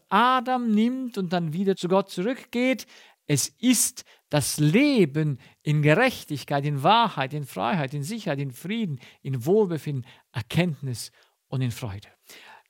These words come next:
Die ganze Erde wurde durch die Herrschaft, die Gott dem Adam gab,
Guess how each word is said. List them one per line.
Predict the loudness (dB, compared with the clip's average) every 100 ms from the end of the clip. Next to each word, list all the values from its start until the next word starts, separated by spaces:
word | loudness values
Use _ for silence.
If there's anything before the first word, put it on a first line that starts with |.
| _ -2
Die | 4
ganze | 6 6 2 0 0
Erde | 2 0 0 -6 -14 -20 _ _ _ _ _ _ _ _ _ _ _ _ _
wurde | -6 2 4 6 6 4 4 -4 _
durch | 2 4
die | 4 2
Herrschaft, | 4 4 2 -2 -8 -8 -6
die | -2
Gott | 0 2 0
dem | -2
Adam | -4 -2 -2 -2 -4 -4
gab, | -4 -4 -6